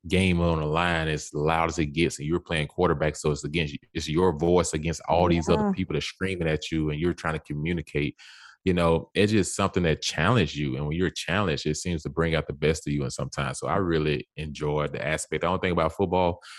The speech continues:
Speaker 1: it's a lot of bumps and bruises, even when you're
Speaker 2: That's
Speaker 1: finished playing.
Speaker 2: true.
Speaker 1: But
Speaker 2: That's quite
Speaker 1: from a
Speaker 2: true.
Speaker 1: sighting standpoint, though,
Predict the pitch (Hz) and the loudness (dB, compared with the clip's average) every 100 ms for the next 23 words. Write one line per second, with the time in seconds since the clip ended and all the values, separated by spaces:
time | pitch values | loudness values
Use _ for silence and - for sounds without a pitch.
0 | - - - 82 90 87 87 82 80 80 | -20 -20 -6 0 2 4 2 2 -2 0
1 | 82 76 73 71 78 73 156 226 302 294 | 0 -2 -6 -4 -4 0 2 4 4 0
2 | - 359 330 294 277 - _ _ _ - | 0 2 4 2 0 -8 _ _ _ -20
3 | 80 107 185 196 - - 233 214 214 214 | 0 4 4 2 -2 0 2 2 2 2
4 | 185 185 - 180 110 117 113 123 123 123 | 2 2 2 2 4 4 4 2 2 2
5 | 135 127 135 131 123 | 0 0 0 0 -2